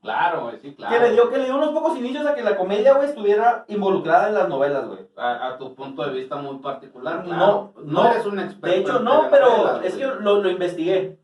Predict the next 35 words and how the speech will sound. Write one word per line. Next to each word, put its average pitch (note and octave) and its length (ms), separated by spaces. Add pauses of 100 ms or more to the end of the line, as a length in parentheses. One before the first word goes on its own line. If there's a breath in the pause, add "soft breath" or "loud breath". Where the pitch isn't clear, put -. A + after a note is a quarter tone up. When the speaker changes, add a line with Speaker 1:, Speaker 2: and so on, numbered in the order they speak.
(100)
Speaker 1:
Ay, A#2 560
Speaker 2:
Lo F#3 100
investigué. G3 500
Speaker 1:
puto. F#3+ 120
Speaker 2:
Eso G3 140
sí - 100
te C#4 100
lo B3 140
puedo B3 220
asegurar G#3 320
de B3 100
que B3+ 80
lo A#3+ 80
investigué, G3 500
güey. D4+ 320 (360)
Speaker 1:
Pero D#3+ 180
Speaker 2:
Y F3 60
Speaker 1:
generalmente G3 380
tus F#3 200
fuentes F3 280
no F#3 140
son F3+ 160
nada F#3 160
Speaker 2:
No, D#3+ 60
Speaker 1:
confiables. F3 440
Speaker 2:
no, - 300
pues E3 140
es - 140
que A3 160
también F3 260
Sopitas, A3+ 500
eh. A3+ 200
¿Qué F#3+ 60
onda, A#3+ 160
Sopitas? A#3+ 540